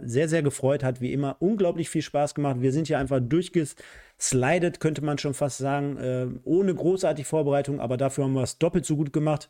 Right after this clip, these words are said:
Bin sehr, sehr stolz darauf. Haben siebenunddreißig Likes. Es wär ultra geil, wenn ihr dieses geile Format weiterhin supporten könntet.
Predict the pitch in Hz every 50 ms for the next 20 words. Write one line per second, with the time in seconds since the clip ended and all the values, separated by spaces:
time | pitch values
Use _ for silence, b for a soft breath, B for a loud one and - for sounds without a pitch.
0 | _ - 131 127 117 131 127 123 117 - - 143 147 - 156 131 127 127 131 127
1 | 131 - B B B B B B B 131 131 143 131 143 202 220 196 175 175 165
2 | 143 156 127 135 143 143 156 143 - - 139 117 120 123 127 123 127 - - 165
3 | 185 185 175 175 165 143 139 135 135 135 120 127 131 131 131 131 131 127 117 113
4 | 143 175 180 202 185 - - 147 131 135 143 135 - 139 123 127 123 123 120 -
5 | - 117 123 147 143 156 143 139 127 - - - - - 196 185 - 180 175 -
6 | 180 175 - 185 180 180